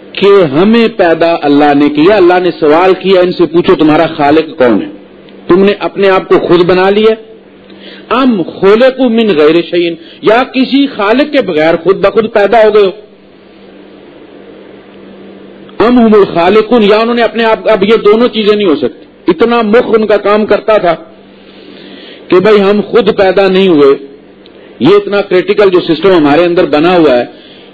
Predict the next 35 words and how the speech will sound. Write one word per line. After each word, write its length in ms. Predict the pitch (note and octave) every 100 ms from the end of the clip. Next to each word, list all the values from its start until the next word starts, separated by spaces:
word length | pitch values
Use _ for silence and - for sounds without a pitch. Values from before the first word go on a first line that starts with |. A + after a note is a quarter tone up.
| -
یہ 100 | F3
بہرحال 440 | D3+ C3+ F3 G#3
کوئی 260 | F#3+ F3+ F3+
مدبر 420 | D#3+ D3 B2 C#3+
تھا 320 | - - C3+
جس 220 | D3 B2+ C3
نے 80 | B2
یہ 60 | A2
بنایا 320 | G2 F#2 E2+
ہے۔ 120 | - - - - - - - - - - - - - G2 G2 - - - G2 G2 G2 F#2+ G2 G2 G2+ G2 G2 G2 G2 G2 - - - - - - - -
پھر 280 | G3 G#3+ G3 - - _ _ _ - - - - - - - - - - -
اپنے 320 | - C#3 F3+ F3+
آپ 180 | F3
تو 140 | F#3+ F#3
پیدا 380 | F#3 E3+ E3 F#3+
نہیں 160 | G#3+
ہوئے، 260 | A3 A3 G#3+
ہم 200 | - D#3+
نے 140 | G#3+
اپنے 220 | A3 G#3+
آپ 160 | A3 G3
کو 80 | G#3+
پیدا 280 | G#3+ G3+ A3
نہیں 140 | A3
کیا، 200 | F#3+ G3
ہمیں 140 | D#3
تو 80 | D#3
ہوش 240 | E3 E3 G3+
ہی 40 |
نہیں 160 | G#3 G#3
تھا۔ 180 | F#3+ E3+ - - - - - - - - - - - -
تو 100 | -
یہ 140 | D4+ A#3+
مانتے 480 | F3 E3+ G3+ A3
تھے 140 | G3+